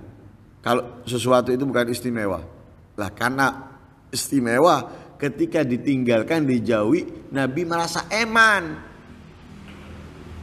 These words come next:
kepada yang meninggalkan sehingga diadukan, "Gimana ini ya Allah?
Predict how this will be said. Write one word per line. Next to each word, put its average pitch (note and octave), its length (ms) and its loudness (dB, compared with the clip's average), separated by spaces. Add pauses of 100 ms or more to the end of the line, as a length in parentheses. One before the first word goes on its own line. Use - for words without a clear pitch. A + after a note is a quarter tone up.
(280)
kepada G#3 400 8
yang G3+ 160 2
meninggalkan G#3 720 4
sehingga G3 240 6
diadukan, F#3+ 720 4
"Gimana G3 480 4
ini G3 240 6
ya E3 80 8
Allah? F3 640 6